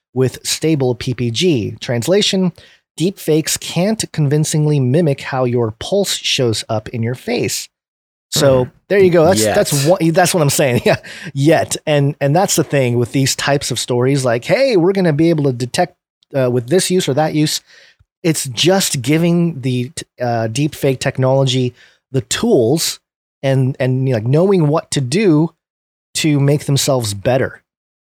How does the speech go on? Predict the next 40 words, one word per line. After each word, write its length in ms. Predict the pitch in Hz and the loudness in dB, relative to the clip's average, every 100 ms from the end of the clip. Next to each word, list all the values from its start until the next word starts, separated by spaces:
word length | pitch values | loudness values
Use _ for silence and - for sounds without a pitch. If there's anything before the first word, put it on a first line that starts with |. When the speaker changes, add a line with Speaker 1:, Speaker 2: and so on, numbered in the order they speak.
| _ - | _ -8
Speaker 1:
You 160 | 113 120 | -4 -2
know, 140 | 123 | 0
what 260 | 143 123 107 | -2 -4 0
doesn't 260 | 147 139 131 | 0 2 0
destroy 360 | 123 - 135 | 0 0 0
you 140 | 131 123 | 0 2
makes 260 | 120 - | 0 -2
you 60 | 113 | -4
stronger, 500 | - 135 131 131 110 | -2 -2 0 0 -2
and 100 | 104 | -2
that's 160 | 107 - | -2 -4
super 420 | - - 131 117 | -6 -4 -6 -6
true 220 | - 135 113 | -6 -2 -2
with 80 | |
the 80 | 110 | -4
deepfakes. 640 | 101 127 - 92 - - - _ _ _ _ _ _ | -6 -8 -8 -14 -10 -10 -10 _ _ _ _ _ _
Speaker 2:
I'm 200 | 135 127 | -4 -4
seeing 460 | - - 151 151 143 | -2 -2 -2 -2 -2
in 100 | 131 | -2
the 60 | 117 | -4
chat, 440 | - 139 117 113 | -4 -4 -4 -4
Gons, 320 | 117 113 113 110 | -4 -4 -2 -4
I 80 | |
think, 440 | 107 - 117 110 113 | -4 -4 -4 -4 -4
uh, 420 | 107 101 98 101 - | -2 0 -2 -6 -10
I 40 | |
think 300 | 113 110 104 | -10 -8 -6
my 120 | 101 92 | -6 -6
video 420 | 95 95 92 87 | -4 -4 -4 -4
is 180 | 85 - | -4 -6
turned 280 | 101 92 92 | -6 -4 -4
off 240 | 87 - | -6 -8
of 100 | - | -8
the 80 | 90 | -6
stream. 640 | - - 90 90 90 90 - - - | -6 -6 -8 -6 -6 -8 -12 -10 0
Speaker 1:
Oh, 320 | 196 139 98 - - | 2 2 -2 -12 -6
yes, 340 | 127 110 - | -2 -2 -2
you 160 | 123 117 | -2 -2
are. 180 | 104 90 | 0 -2
Sorry. 440 | - 143 101 98 | -2 0 0 -2